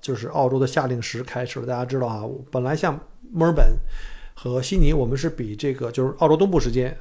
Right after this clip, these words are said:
啊，还有就是昆士兰了，我们是比这个祖国是快两个小时，这是冬季的正常时间。呃，到了每年的十月的第一个星期天，我们就开始夏令时。大家，但是一定要注意啊，澳洲的夏令时并不是全部的州，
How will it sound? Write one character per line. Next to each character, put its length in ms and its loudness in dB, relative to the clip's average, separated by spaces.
啊， 80 -12
还 120 -8
有 80 -2
就 120 -6
是 20 -6
昆 180 -4
士 120 -2
兰 80 -4
了， 160 -4
我 100 -4
们 80 -6
是 100 -6
比 280 -10
这 220 -8
个 200 -12
祖 220 -10
国 260 -6
是 140 -8
快 180 -4
两 180 -2
个 80 10
小 160 6
时， 160 -6
这 120 -2
是 80 -6
冬 240 -4
季 320 -4
的 160 -10
正 180 -2
常 100 -4
时 140 -10
间。 180 -14
呃， 260 2
到 220 8
了 180 8
每 300 2
年 260 0
的 120 4
十 260 -4
月 160 4
的 80 4
第 180 0
一 60 4
个 60 4
星 200 2
期 60 0
天， 240 0
我 80 -6
们 180 -8
就 220 0
开 220 -4
始 120 -6
夏 140 0
令 140 0
时。 120 -4
大 240 2
家， 80 -4
但 120 4
是 80 4
一 60 2
定 80 6
要 80 2
注 160 0
意 100 2
啊， 240 0
澳 200 10
洲 160 8
的 80 8
夏 140 4
令 120 4
时 140 2
并 240 2
不 80 -2
是 80 0
全 680 -2
部 280 2
的 140 -4
州， 280 -4